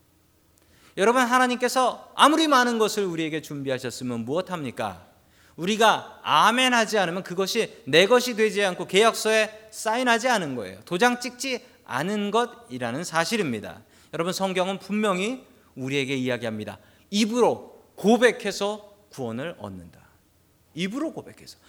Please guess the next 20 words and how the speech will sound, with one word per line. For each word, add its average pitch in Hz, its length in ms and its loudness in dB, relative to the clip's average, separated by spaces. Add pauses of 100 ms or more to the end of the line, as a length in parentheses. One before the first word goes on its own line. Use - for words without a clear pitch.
(160)
마음으로 247 540 6
믿어서 240 420 2
끝나는 233 460 -2
게 196 80 0
아니라 185 360 0 (140)
입으로 240 560 2
고백해야 233 920 0
구원을 175 340 -2
얻는다. 98 400 -6 (1080)
여러분, 247 300 4
입으로 233 340 2
고백하셔야 180 640 0
됩니다. 120 340 -4
입으로 175 360 -2
고백하는 170 500 -4
게 190 440 -2
이게 170 260 -4
유치한 226 720 -2
믿음이 185 320 -2
아니라 175 400 0